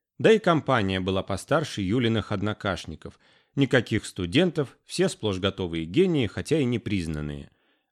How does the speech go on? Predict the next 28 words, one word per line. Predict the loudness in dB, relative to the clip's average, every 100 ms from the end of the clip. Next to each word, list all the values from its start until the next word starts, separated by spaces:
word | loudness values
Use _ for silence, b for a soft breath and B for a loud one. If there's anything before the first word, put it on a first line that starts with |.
| -4
А | -2
некоторым | 2 0 0 -2 -2
кусочек | -2 -2 0 -2 -6
признания | -2 -2 0 0 0 0
уже | -4 -4 -2 -2
обломился. | 0 0 0 0 -2 -6 -8 b b b
Алексей, | 0 2 2 2 2
к | 2
примеру, | 0 4 4 2
числился | 0 -2 0 0 0 -2
автором | 0 -2 0 0 0
двух | 0 2
довольно | 4 4 2
популярных | 0 -2 2 4 2 -2 0
песенок | 2 2 2 -4 -4 -8 b b -2
и |
пары-тройки | 2 2 2 4 2 2 0
концептуальных, | 0 0 -2 -4 -2 4 4 4 -2
как | -4 -2
они | 0 2
выражались, | 2 2 2 2 0 -2
оркестровок | -8 -6 -10 0 2 2 -2 -10
классики. | -6 -4 -4 -6 -14 -18 -20 _ _ _ _ _ _
Бонс | 2 4 4 0
время | 0 2 0
от | 0
времени | 0 0
концертировал, | -2 -6 -6 -10 -6 0 0 2 -2